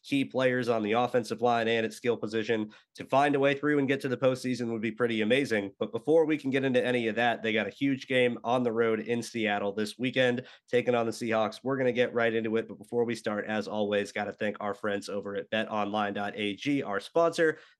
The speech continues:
BetOnline is your number one source for all your sports betting this season, whether it's N F L,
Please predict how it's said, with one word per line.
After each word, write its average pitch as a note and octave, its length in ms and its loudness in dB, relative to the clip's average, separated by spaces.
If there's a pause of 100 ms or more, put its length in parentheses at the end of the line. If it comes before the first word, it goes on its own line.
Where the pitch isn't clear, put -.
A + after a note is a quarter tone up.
BetOnline D3 520 4
is A#2+ 120 -2
your A#2 100 -4
number B2 220 2
one B2 200 2
source A#2+ 280 0
for - 160 -10
all A#2 160 0
your A2+ 120 -4
sports A2+ 340 -4
betting A2+ 320 0
this G#2+ 160 -4
season, A2+ 320 -4
whether G#2 260 -2
it's G2+ 220 -8
N A#2+ 120 0
F A2+ 200 0
L, D3 300 2